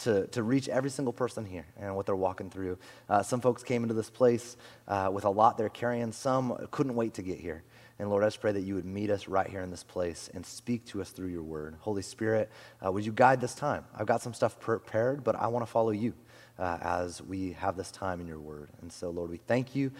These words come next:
I just pray for the Zayas family as they are spending the season in sabbatical and resting, that you would be continuing to fill them, empower them, and just give them a sweet season of rest and reflection, Lord. We pray this all in your name, King Jesus.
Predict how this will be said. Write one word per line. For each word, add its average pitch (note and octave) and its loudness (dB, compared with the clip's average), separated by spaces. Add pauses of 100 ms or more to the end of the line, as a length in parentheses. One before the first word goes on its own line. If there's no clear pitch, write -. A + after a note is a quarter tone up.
(180)
I C3 4
just A#2 4
pray A#2+ 6
for A2+ -2
the F#2 -2
Zayas A#2 6
family A2+ 0
as E2+ -2
they G#2+ 2
are G2+ 2
spending A2 -4
the F#2+ -4
season G2 -4
in F2 -8
sabbatical G#2 2
and F2+ -6
resting, G2+ 0
that E2 -6
you F#2+ -4
would F2 -6
be F2+ -8 (300)
continuing B2+ -2 (280)
to - -2
fill B2 2
them, A2+ 0
empower G#2+ 0
them, G2 -2 (280)
and G2+ -6
just F#2 -8
give G#2 -2
them F#2+ -2
a F2 -6
sweet - -10
season E2+ -8
of E2 -12
rest E2 -4
and E2+ -10
reflection, D#2+ -10
Lord. D#2+ -6
We F2 -8
pray G#2 0
this F#2 -2
all A#2+ 4
in A2 2
your G2+ -2
name, F#2 -4
King F2+ -8
Jesus. E2 -8